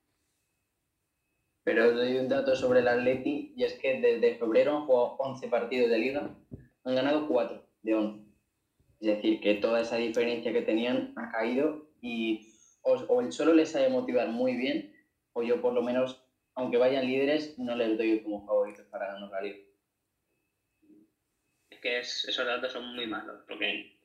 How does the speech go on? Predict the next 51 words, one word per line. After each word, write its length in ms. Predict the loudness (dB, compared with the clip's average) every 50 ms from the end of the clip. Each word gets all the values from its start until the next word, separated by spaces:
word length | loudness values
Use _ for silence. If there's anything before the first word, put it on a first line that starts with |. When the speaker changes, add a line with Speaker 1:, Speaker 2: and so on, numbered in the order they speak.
| _ _ _ -12
Speaker 2:
si 120 | -10 -2
solo 180 | 2 4 6 6
han 60 | 6
ganado 220 | 4 2 0 0 0
cuatro 180 | 0 2 4 2
y 40 |
de 40 | 2 2
esos 160 | 0 -4 -2
siete, 460 | -2 0 0 0 0 -2 -2 -10 -12
no 140 | -8 -8 -6
sé 100 | -6 -2
cuántas 300 | -4 -2 -2 -2 -4 0
derrotas 380 | 0 0 0 0 -2 -4 -4 -4
serán, 320 | -4 -2 -2 -2 -2 -4
pero 400 | -6 -8 -8 -6 -8 -8 -10 -16 _ _ _ _ _ _ _ _ _ _
también 220 | -8 -6 -4 -2 2
han 40 | 0
tenido 180 | 0 0 0
muchos 240 | -4 -6 -8 -8 -10
empates. 480 | -10 -6 -2 0 0 0 -2 -6 -8 -10
Entonces, 480 | -14 -14 -10 -4 -2 -2 -2 -4 -6 _ _ _ _ _ _ _ _ _ _ _ _ _ _ -6
ya 180 | 2 4 6 6
no 100 | 6 4
solo 200 | 2 0 0 0
por 120 | 0 -2
los 160 | -2 -4 -8
resultados, 380 | -10 -10 -10 -2 0 0 0 0
porque 220 | -2 -6 -4 -4 -6
tú 140 | -6 -6 -2
puedes 260 | 0 2 2 2 0 -4 -8 -16 _ _ _ _ _ _ _ _ _ _ _ _ _ _
jugar 320 | -4 0 4 4 4 4 4
mal 260 | 4 4 4 6 6
y 100 | 4 2
tener, 640 | 0 -4 -2 0 0 2 2 2 2 2 -2 -6 -12 -12
estar 260 | -4 -2 -2 0 2
bien 380 | 2 2 0 0 -4 -10 -16 -10
físicamente, 680 | -10 -8 -6 -6 -6 -6 -6 -6 -8 -6 -4 -4 -4 -4
que 80 | -2
no 120 | -4 0 2
te 120 | 2 2
entra, 160 | 4 2 0
no 160 | 0 0 -2 -2
entra, 380 | 0 0 0 0 0 -2 -6 -6
no 100 | -6 -4
entra 260 | -2 2 4 6 6
el 260 | 6 6 4 0 0
balón 400 | 2 2 2 4 2 0 -2 -4 -8
y, 40 | -10
y 140 | -12 -12 -12
pues 160 | -12 -14 -16
empatas, 360 | -12 -6 -4 -4 -4 -4 -8